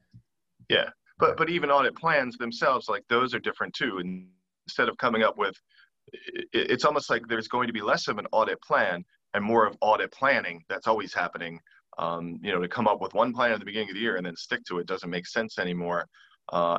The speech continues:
Speaker 1: and then at the end, you know, the audit report, um, taking a look at, you know, you know, what that is, what's the information that it conveys, and how we can do that better.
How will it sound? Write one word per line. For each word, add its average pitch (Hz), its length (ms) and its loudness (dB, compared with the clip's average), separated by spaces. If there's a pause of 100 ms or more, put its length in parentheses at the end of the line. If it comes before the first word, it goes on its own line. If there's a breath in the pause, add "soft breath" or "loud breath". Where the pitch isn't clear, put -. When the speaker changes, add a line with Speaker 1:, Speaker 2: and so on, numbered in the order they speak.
Speaker 1:
and 95 80 -2
then 95 160 4
at 92 140 0
the 98 160 0
end, 90 240 2
you 90 80 -6
know, 85 220 -2
the - 400 -8 (200)
audit 92 300 2
report, 85 500 2 (460)
um, 82 480 0
taking 104 320 -2
a 92 80 -2
look 95 160 -4
at, 90 100 -2 (200)
you 92 80 -8
know, 82 100 0 (480)
you 92 100 -10
know, 82 100 -2
what 95 200 0
that 92 160 4
is, 90 180 0
what's 92 260 -2
the 98 60 -4
information 92 520 0
that 90 120 2
it 87 60 -8
conveys, 90 440 0
and 78 60 -8
how 87 140 0
we 87 140 -4
can 87 100 -12
do 85 120 -8
that 76 200 -4
better. - 180 -4